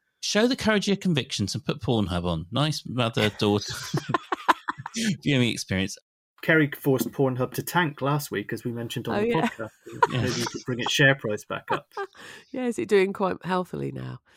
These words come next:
Speaker 1: Your neighbours know what your house is like. I mean,
Speaker 3: Ah,
Speaker 1: absolutely
Speaker 3: ha-, of
Speaker 1: disgrace.
Speaker 3: ill repute.
Speaker 1: Bridgerton, good God. Um,
Speaker 3: Mm.
Speaker 1: I'm actually, uh, this, this, um, probably doesn't come across on the podcast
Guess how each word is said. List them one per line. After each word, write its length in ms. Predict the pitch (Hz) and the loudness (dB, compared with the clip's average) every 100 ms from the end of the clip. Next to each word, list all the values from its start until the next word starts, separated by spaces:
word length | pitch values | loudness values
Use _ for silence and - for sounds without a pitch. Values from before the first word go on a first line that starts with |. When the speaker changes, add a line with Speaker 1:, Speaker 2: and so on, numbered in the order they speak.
| - | -4
Speaker 1:
Your 160 | 294 294 | 2 4
neighbours 440 | 294 285 196 - | 4 4 2 2
know 180 | 101 90 | 2 0
what 160 | 87 - | -2 -2
your 160 | 90 87 | -2 -2
house 260 | 87 - | -2 -4
is 100 | 85 | -6
like. 340 | 95 87 - - _ _ _ - | -6 -6 -10 -20 _ _ _ -4
I 60 | |
mean, 200 | 139 143 | -2 0
Speaker 3:
Ah, 180 | 247 - - | -2 -6 -6
Speaker 1:
absolutely 240 | - 233 | -6 -2
Speaker 3:
ha-, 40 | 254 | -2
of 40 | - | -2
Speaker 1:
disgrace. 400 | - - - 214 - | -8 -6 -2 0 6
Speaker 3:
ill 240 | 220 208 | 8 8
repute. 640 | 208 208 226 202 - - - _ _ _ - | 6 2 -2 -4 -6 -16 -18 _ _ _ 0
Speaker 1:
Bridgerton, 540 | 156 143 113 - 139 98 _ | 2 2 -2 -6 -8 -12 _
good 200 | - 123 | -10 -6
God. 260 | 95 87 87 - - - - - | -4 -4 -6 -14 -20 -20 -14 -4
Um, 360 | 107 110 107 | 0 2 0
Speaker 3:
Mm. 160 | 113 - | -2 0
Speaker 1:
I'm 200 | 151 220 | 2 4
actually, 280 | - - - | 2 -2 0
uh, 120 | 175 165 | 2 2
this, 240 | 185 - - | 0 -4 -4
this, 340 | - 269 - | -2 -2 0
um, 160 | 185 165 | 0 0
probably 260 | - 175 | 0 2
doesn't 200 | 151 151 | 0 2
come 120 | 139 | 0
across 380 | 135 160 117 - | 2 2 2 0
on 100 | - | -4
the 80 | 110 | -2
podcast 500 | 117 120 - 95 92 | 0 0 2 0 0